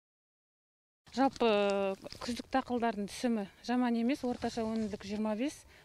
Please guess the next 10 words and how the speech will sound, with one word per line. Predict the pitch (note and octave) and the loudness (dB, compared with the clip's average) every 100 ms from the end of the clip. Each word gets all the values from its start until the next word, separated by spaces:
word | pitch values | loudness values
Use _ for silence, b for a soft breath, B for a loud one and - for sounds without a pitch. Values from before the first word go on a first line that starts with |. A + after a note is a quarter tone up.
| b | b
Бастаған | B3 - B3+ A#3 | -2 0 0 0
шаруашылықтардың | A3+ A3 A3 - - G3+ G#3 | -2 -2 -4 -8 -6 -6 -4
айтуына | G3+ - G#3 G3+ | -8 -8 -8 -6
қарағанда, | G3 G3 F#3+ F#3 | -6 -6 -6 -8
жинаған | F#3+ G#3 F#3+ F#3+ - | -6 -6 -4 -6 -8
күн | A#3 A3 | -8 -4
сайын | G#3 G#3 | -4 -4
жедел | F3+ A3 G#3+ | -4 -2 -2
ақпаратқа | G3+ - G3+ - G3 | -4 -6 -8 -8 -10
сәйкес, | G3+ - G3 | -10 -10 -12